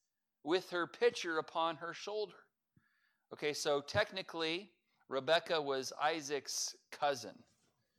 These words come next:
Now, back in those days, it wasn't as awkward and weird to get married to your cousin as it is today.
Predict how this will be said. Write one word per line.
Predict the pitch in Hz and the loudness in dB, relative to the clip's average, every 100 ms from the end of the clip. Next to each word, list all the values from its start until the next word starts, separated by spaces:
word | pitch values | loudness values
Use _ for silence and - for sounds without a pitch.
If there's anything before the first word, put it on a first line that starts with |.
| _ _ _ _ _ _ | _ _ _ _ _ _
Now, | 113 117 110 - | -2 0 0 2
back | 160 165 160 | 4 4 2
in | |
those | 143 160 143 | -2 -2 0
days, | 151 147 147 131 | 2 2 0 -6
it | 123 | -10
wasn't | 117 143 135 135 127 _ _ _ _ _ _ _ _ | -4 -2 -2 -4 -8 _ _ _ _ _ _ _ _
as | 127 127 131 | -2 -2 -2
awkward | 127 143 - 123 113 113 | 2 2 2 -2 -2 -4
and | 113 117 117 | -8 -8 -8
weird | 113 143 131 110 107 | -8 -6 -4 -6 -10
to | - | -14
get | 120 113 | -10 -8
married | 120 123 117 110 | -6 -4 -6 -10
to | 123 | -12
your | 107 | -12
cousin | 101 139 143 113 107 | -8 -4 -4 -6 -10
as | 113 104 | -10 -10
it | 110 | -8
is | 110 107 - | -8 -8 -12
today. | - 120 120 98 | -10 -6 -4 -6